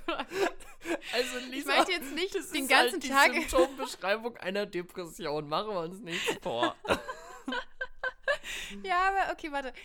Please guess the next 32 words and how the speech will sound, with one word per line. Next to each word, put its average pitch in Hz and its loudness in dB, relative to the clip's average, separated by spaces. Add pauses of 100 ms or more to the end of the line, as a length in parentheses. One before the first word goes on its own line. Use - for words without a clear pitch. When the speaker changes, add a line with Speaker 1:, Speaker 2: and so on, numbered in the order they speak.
(120)
Speaker 1:
Ich - -16
meinte 285 -8
jetzt 269 -12
nicht, 269 -10
dass 247 -4
es 226 -12
am 196 -6
ganzen 208 -4
Tag 185 -4
nichts 175 -12
gibt, 175 -12
wofür 185 -12
es 185 -10
sich 180 -14
lohnt 180 -10
aufzustehen. - -12
Aber 202 -2
morgens 240 2
gibt's - -12
halt 190 -8
nicht. 214 -6
Also 240 0
Speaker 2:
Mhm. 330 -10 (600)
Speaker 1:
mittags 359 0
gibt - -2
es - -8
Dinge, 311 -6
für 285 -12
die 285 -10
es 277 -12
sich - -16
lohnt. 277 -10